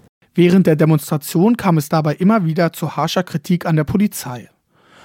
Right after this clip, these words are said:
So sei diese von Faschisten und Mördern durchdrungen und decke die rassistische Politik des Staates. Tatsächlich geben jedoch nach einer repräsentativen Bevölkerungsumfrage der O E C D aus dem Jahr zweitausendvierundzwanzig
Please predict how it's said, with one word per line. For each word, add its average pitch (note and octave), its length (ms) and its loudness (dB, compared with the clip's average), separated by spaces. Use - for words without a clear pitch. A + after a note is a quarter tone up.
So E3+ 180 -2
sei D#3+ 240 0
diese F#3+ 240 0
von E3 180 -2
Faschisten - 600 -4
und E3 160 4
Mördern D3+ 320 2
durchdrungen E3+ 480 0
und E3 180 -4
decke F3 220 -2
die D#3+ 100 -4
rassistische G#3 600 -8
Politik D3 480 -6
des G3 100 2
Staates. - 760 -10
Tatsächlich - 720 -2
geben F3 180 6
jedoch E3 240 2
nach E3 160 0
einer D3+ 280 0
repräsentativen E3 840 -2
Bevölkerungsumfrage D3+ 1300 -4
der D#3+ 240 2
O G3 120 4
E D#3 100 4
C D#3 200 -4
D E3+ 260 0
aus - 240 -6
dem D#3+ 140 0
Jahr D#3 160 0
zweitausendvierundzwanzig D3+ 1500 -4